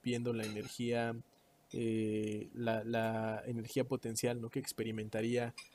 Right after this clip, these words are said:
un, eh, electrón respecto a la distancia que se tenga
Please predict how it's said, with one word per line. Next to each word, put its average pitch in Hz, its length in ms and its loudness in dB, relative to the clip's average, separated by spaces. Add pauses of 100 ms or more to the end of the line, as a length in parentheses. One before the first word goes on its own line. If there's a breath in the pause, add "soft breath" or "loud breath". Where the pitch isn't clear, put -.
(200 loud breath)
un, 120 540 -2
eh, 117 380 0
electrón 120 600 2 (640)
respecto 117 680 2
a 113 60 2
la 110 140 2
distancia 120 640 2 (180)
que 110 180 -4
se 104 120 -2
tenga 117 440 0